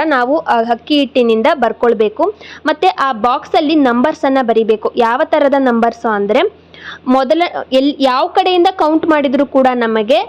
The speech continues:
ಎಪ್ಪತ್ತ ಎರಡು ಬರ್ಬೇಕು. ನೀವು ಎಲ್ಲೇ ಯಾವ ರೀತಿಯಾಗಿ ಕೌಂಟ್ ಮಾಡಿದ್ರು ಕೂಡ ನಮ್ಗೆ ಎಪ್ಪತ್ತೆರಡು ನಂಬರ್ ಬರ್ಬೇಕು, ಉತ್ತರ ಎಪ್ಪತ್ತೆರಡು ಬರ್ಬೇಕು. ಆ ರೀತಿಯಾಗಿ ನಾವು ನಂಬರ್ಸ್ ಅನ್ನ ಬಡಿ-, ಬರಿಬೇಕು. ಯಾವ ಯಾವ ನಂಬರ್ಸ್ ಅನ್ನ ಬರಿಬೇಕು ಅಂತ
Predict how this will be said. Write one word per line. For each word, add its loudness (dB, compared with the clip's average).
ಎಪ್ಪತ್ತ -2
ಎರಡು 0
ಬರ್ಬೇಕು. 0
ನೀವು 2
ಎಲ್ಲೇ 2
ಯಾವ -2
ರೀತಿಯಾಗಿ 0
ಕೌಂಟ್ -2
ಮಾಡಿದ್ರು 0
ಕೂಡ 2
ನಮ್ಗೆ 0
ಎಪ್ಪತ್ತೆರಡು 0
ನಂಬರ್ 2
ಬರ್ಬೇಕು, 0
ಉತ್ತರ -2
ಎಪ್ಪತ್ತೆರಡು 0
ಬರ್ಬೇಕು. 0
ಆ 0
ರೀತಿಯಾಗಿ 0
ನಾವು 0
ನಂಬರ್ಸ್ 0
ಅನ್ನ -2
ಬಡಿ-, 0
ಬರಿಬೇಕು. 0
ಯಾವ 0
ಯಾವ 0
ನಂಬರ್ಸ್ 0
ಅನ್ನ 0
ಬರಿಬೇಕು 2
ಅಂತ 0